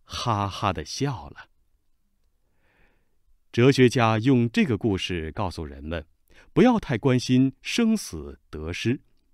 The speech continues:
因为到最后我们会发现没有失去什么，也没有得到什么。不过发展到今天，“朝三暮四”这个成语的意义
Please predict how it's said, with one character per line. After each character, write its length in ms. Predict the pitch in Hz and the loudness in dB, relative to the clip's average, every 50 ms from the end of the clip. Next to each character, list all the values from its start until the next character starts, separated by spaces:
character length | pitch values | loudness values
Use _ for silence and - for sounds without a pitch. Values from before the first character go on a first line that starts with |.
| _ _ _ - | _ _ _ -2
因 140 | 110 113 107 | 0 0 2
为 180 | 110 101 92 - _ _ - | 2 0 0 -2 _ _ -4
到 180 | - 113 107 101 | -2 0 0 0
最 220 | - - 123 104 | 0 0 0 0
后 380 | 95 - 190 151 104 82 - _ _ _ | 0 0 0 0 0 -2 -4 _ _ _
我 80 | - 98 | -6 -4
们 120 | 92 95 | -4 -4
会 160 | 92 - - - | -4 -4 -6 -6
发 220 | - 104 104 101 | -4 -4 -6 -6
现 320 | 92 - 101 85 76 71 | -4 -6 -6 -6 -6 -10
没 300 | 71 78 78 76 82 131 | -12 -12 -10 -6 -2 -2
有 140 | 196 202 - | -2 -2 -4
失 200 | 78 - 104 92 | -4 -6 -8 -8
去 120 | - - 82 | -6 -8 -10
什 240 | - - 78 78 | -10 -12 -16 -16
么， 140 | 78 76 73 _ _ _ _ _ _ _ - - | -16 -16 -18 _ _ _ _ _ _ _ -6 2
也 140 | 135 147 147 | 6 8 8
没 140 | 143 175 220 | 8 6 4
有 160 | 226 165 120 | 4 2 0
得 240 | - - 87 90 131 | -2 -4 -4 -4 -4
到 260 | - 226 220 185 87 | -4 -4 -4 -4 -6
什 240 | 76 - 76 - 80 | -8 -12 -14 -14 -16
么。 120 | 69 - _ _ _ _ _ _ _ _ _ _ _ _ _ _ - | -18 -20 _ _ _ _ _ _ _ _ _ _ _ _ _ _ -4
不 100 | - 101 | -4 -2
过 240 | 98 113 107 101 - - - - _ | 0 2 2 0 0 -4 -16 -20 _
发 160 | - - 113 107 | -2 0 0 0
展 160 | 92 95 82 | 0 -4 -6
到 200 | 76 78 76 71 | -6 -10 -12 -12
今 280 | - - 156 180 208 | -8 -4 -4 -2 -2
天 300 | 208 - - 80 71 73 _ _ _ _ _ _ _ _ _ _ _ - | -4 -6 -8 -14 -14 -14 _ _ _ _ _ _ _ _ _ _ _ 0
，“朝 180 | 202 214 226 | 2 2 2
三 160 | 208 - 240 | 4 4 4
暮 280 | 233 233 233 214 135 110 | 4 6 6 4 2 2
四” 260 | - - 254 240 170 | 0 0 0 0 0
这 140 | 131 - 135 | 2 0 0
个 100 | 110 101 | 0 0
成 260 | - - - 101 135 | 0 -2 -2 0 0
语 80 | 143 104 | 0 -2
的 140 | 82 87 85 | -4 -4 -4
意 100 | 123 175 | -4 -4
义 360 | 156 98 85 85 85 78 | -4 -4 -4 -4 -6 -6